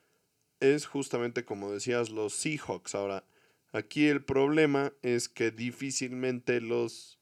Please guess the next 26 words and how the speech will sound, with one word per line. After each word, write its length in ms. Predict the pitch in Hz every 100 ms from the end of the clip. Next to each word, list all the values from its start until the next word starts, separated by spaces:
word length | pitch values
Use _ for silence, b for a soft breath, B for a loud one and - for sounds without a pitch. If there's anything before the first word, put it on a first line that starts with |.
| _ _ _
forty-niners 1000 | - 131 127 117 107 107 101 104 131 - _ _ _ _ _ _ -
van 380 | 110 113 120
a 80 | 127
dejar 500 | 127 113 120 113 123 -
que 420 | 113 104 98 - _ _ -
un 300 | 127 123 -
exjugador 800 | 123 117 - - 131 117 120 123
suyo 600 | 120 139 127 110 110 165 - _ _ _ _ _
vaya 560 | 113 117 120 131 135
a 60 | 120
un 240 | 117 120
equipo 640 | 117 - 120 127 123 123 -
que 200 | - 113
es 120 | 113
un 240 | 123 120 110
rival 380 | 107 101 104
directo, 480 | 113 127 147 - 98 _ _ _ _ -
¿no? 180 | 92 139
Y 140 | 117
ellos 240 | 135 135
saben 340 | 131 120 113 107
bien 300 | 113 120 120
cuál 220 | 117 113
es 120 | 110
el 100 | 117
potencial 680 | 104 101 104 - 113 110 110